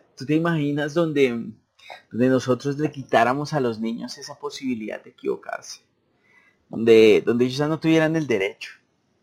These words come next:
donde ya no tuvieran la posibilidad de equivocarse. ¿Qué pasaría? ¿Cómo ¿Cómo estaría esto? ¿Cómo sería su proceso de aprendizaje si ellos no pudieran equivocarse?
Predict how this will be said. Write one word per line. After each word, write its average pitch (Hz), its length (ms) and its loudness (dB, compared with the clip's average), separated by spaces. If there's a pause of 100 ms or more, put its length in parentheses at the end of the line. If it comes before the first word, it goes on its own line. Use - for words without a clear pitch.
(100)
donde 104 220 -12
ya 110 140 2
no 120 160 -4
tuvieran 139 340 0
la 147 140 0
posibilidad 107 600 -2
de 113 80 -12
equivocarse. 110 600 0 (380)
¿Qué 107 140 0
pasaría? - 480 -2 (1040)
¿Cómo 165 480 4 (1400)
¿Cómo 135 160 -6
estaría 135 480 4
esto? - 260 -2
¿Cómo 147 320 0
sería 180 540 4
su 135 180 -4
proceso 113 500 2
de 110 40 6
aprendizaje 104 800 -6 (320)
si 151 220 4
ellos 127 260 2
no 131 140 -6
pudieran 127 420 0
equivocarse? 101 800 -8